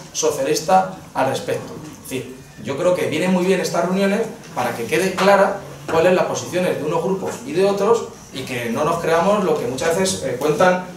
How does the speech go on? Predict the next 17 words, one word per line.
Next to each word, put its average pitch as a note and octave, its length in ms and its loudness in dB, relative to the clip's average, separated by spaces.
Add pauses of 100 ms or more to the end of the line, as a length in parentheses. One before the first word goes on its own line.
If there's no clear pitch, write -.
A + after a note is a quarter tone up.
(160)
cuentan D#3+ 260 6
en F3+ 40 8
los F3+ 100 8
periódicos F#3 560 0
o - 160 0
cuenta F3 560 0 (260)
el, C3 460 -2
el C3+ 120 0
equipo D#3+ 280 2
de E3+ 60 4
gobierno F3 640 4
aprovechando, C3+ 580 0
pues, D#3 200 2
el B2 80 -4
poder - 280 0
que D3+ 80 2
tiene D3+ 360 0